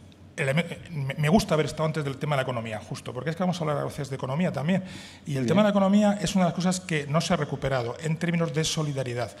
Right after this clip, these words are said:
Speaker 1: La solidaridad fiscal es la única que ha caído, que no se ha conseguido recuperar en estos últimos cinco años. El resto de las solidaridades, sí,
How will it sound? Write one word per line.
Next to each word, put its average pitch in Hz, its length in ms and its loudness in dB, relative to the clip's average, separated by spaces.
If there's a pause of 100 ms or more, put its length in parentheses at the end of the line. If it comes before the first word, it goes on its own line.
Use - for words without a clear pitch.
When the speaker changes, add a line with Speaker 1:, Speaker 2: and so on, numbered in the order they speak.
(140)
Speaker 1:
La 143 140 -2
solidaridad 143 480 0
fiscal 180 600 -2 (360)
es 156 180 -4
la 139 200 -4
única 196 520 2 (240)
que 143 180 -2
ha 143 300 0
caído, 180 420 2 (300)
que 143 120 -6
no 156 120 4
se 160 140 0
ha 151 40 2
conseguido 147 420 0
recuperar 139 520 0
en 151 60 -4
estos 143 260 -2
últimos 143 380 -2
cinco 123 260 -6
años. 113 260 -8
El 127 100 -2
resto 165 200 2
de 180 60 2
las 160 100 2
solidaridades, 151 760 0
sí, 131 360 -2